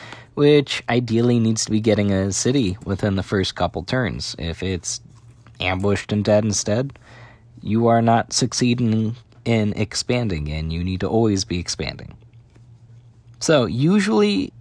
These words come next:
I suggest sending your first unit towards the center of the map, but in this case, I'm gonna recommend you send your archer off towards the edge of the map or a corner to grab the cities there,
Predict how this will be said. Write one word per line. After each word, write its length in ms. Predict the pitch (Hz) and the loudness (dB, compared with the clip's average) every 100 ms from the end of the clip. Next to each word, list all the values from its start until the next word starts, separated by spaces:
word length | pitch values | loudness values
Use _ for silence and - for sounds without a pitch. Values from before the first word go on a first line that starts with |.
| - | -2
I 100 | 120 | 0
suggest 460 | 113 117 123 113 - | 0 0 2 2 0
sending 240 | 117 107 | 0 0
your 80 | 98 | 0
first 320 | 160 151 - | 2 2 2
unit 240 | 123 120 | -2 -2
towards 260 | - 135 131 | 0 0 0
the 60 | 117 | 0
center 240 | 127 123 | 2 2
of 80 | 113 | 2
the 60 | |
map, 240 | 110 113 - | 2 2 0
but 80 | 120 | 0
in 100 | 135 | 2
this 200 | 127 - | 0 0
case, 420 | 127 123 117 - - - - - | 0 0 0 -6 -16 -16 -14 -14
I'm 200 | - 117 | -2 0
gonna 160 | 113 113 | 2 4
recommend 440 | 113 107 110 104 | 4 2 2 2
you 60 | 95 | 2
send 220 | - 101 | 0 0
your 140 | 104 95 | 0 0
archer 260 | 98 101 | 0 2
off 120 | 92 | 0
towards 280 | - 95 85 | 0 -4 -4
the 120 | 101 | 2
edge 140 | 127 139 | 2 2
of 60 | |
the 60 | 127 | 0
map 300 | 131 131 - | 2 2 0
or 120 | 82 | -4
a 40 | - | -4
corner 380 | - 185 160 151 | 0 2 4 2
to 120 | 131 | 0
grab 320 | 110 101 85 | 0 0 0
the 80 | 71 | -4
cities 340 | - 85 69 | -6 -4 -2
there, 400 | 151 151 143 135 | 2 4 4 2